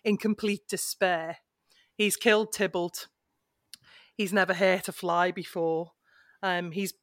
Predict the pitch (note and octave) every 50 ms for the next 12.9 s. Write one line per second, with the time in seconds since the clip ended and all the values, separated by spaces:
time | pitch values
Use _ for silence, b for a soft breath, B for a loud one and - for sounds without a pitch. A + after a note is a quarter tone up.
0 | - G#3 G3+ G3 G3+ A3 G#3+ G3 F3+ - G3 F#3+ F3+ F3+ F3 F3 F3 F3 - -
1 | - F#3 F3+ E3+ - - F3+ F3 - - F#3+ E3 - - F#3+ F3+ F3 F3+ - F#3
2 | - - F#3 E3+ F3 F3 E3+ E3+ F3 E3+ F#3 E3+ E3+ F3 D#3+ - F3+ E3 E3+ E3+
3 | D#3 - _ - F#3 F3 F3 E3+ E3 D3+ - - - - - b b b b b
4 | b b A#3+ B3 - D#4+ C#4+ C#4+ C4+ - C4 A#3+ - - B3+ A#3+ B3 - A3+ A3
5 | - - A3+ G#3+ G#3+ - A#3 - - A#3 A3 G3+ - - F3+ - - - - -
6 | E3+ E3+ E3 - - - - - G3+ F#3 F3 F3 F3 - F3+ F3 E3+ E3+ E3+ F3
7 | F3 - - F#3 F3 E3+ E3+ E3+ - _ b b b b b b b b b G#3
8 | G3+ - - A#3+ G#3+ G#3 - - A3 G3 F#3+ F#3 F3+ F3+ F3 - _ _ _ _
9 | _ _ _ _ _ - - - A#3 G#3 G#3 G#3 G#3 G#3 G#3 F#3+ - - - -
10 | G#3+ G#3+ F#3 - - - - G#3 - - - A#3 A3 A3+ A#3+ A#3+ A#3 - - B3+
11 | B3+ G#3+ C4 B3+ B3 B3 A3 G#3 G3+ G3+ G3+ G#3 A#3 A#3 - - B3+ B3 A#3+ A#3
12 | - - A3+ - - A#3+ A#3 G3+ - - B3 B3 A#3 - - - - -